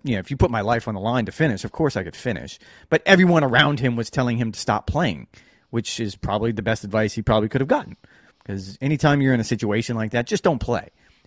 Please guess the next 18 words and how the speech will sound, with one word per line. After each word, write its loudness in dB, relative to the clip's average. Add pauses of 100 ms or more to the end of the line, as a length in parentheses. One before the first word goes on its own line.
It's -10
easier 2
to 4
say, 6
"You 2
know 6
what, 4
I 0
withdrew," 6
instead 0
of -4
trying 2
to 0
explain -2
three 2
years 2
from -6
now 0